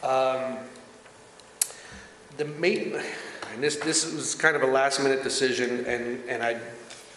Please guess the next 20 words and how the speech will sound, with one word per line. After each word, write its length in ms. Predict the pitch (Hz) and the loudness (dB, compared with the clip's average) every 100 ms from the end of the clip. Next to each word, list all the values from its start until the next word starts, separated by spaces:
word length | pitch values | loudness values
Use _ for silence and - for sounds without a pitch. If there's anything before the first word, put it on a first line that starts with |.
| - - - - - - - - 160 147 | -20 -20 -14 -12 -10 -12 -18 -18 -12 2
like 260 | 143 139 | 2 2
more 220 | 131 131 | 2 2
time 380 | 123 - 131 123 117 | 2 2 4 4 2
at 80 | |
another 300 | 113 123 123 | 2 0 -2
meeting. 500 | 120 120 123 120 120 120 - - - - - | -2 0 0 0 -4 -8 -10 -12 -12 -14 -6
The 100 | 147 | -2
maintenance 520 | 151 190 202 196 180 | 2 4 4 2 2
mechanic 500 | 160 147 139 135 131 | 0 -2 0 0 0
position, 600 | 120 120 123 - 120 113 - - - - - - - - - - - - - | -4 -2 0 0 -2 -4 -8 -12 -16 -20 -20 -20 -20 -20 -20 -20 -20 -20 -20
I 40 | - | -16
think 280 | - 147 | -12 -8
I 80 | 147 | -4
would 160 | 127 117 | -4 -4
like 260 | 120 123 | -4 -4
to 100 | - | -8
withdraw 720 | 117 113 113 - 104 107 - - | -6 -8 -8 -10 -6 -6 -8 -10
from 240 | - - | -14 -14
the 200 | - 101 | -12 -12
list. 320 | 87 - - | -10 -10 -12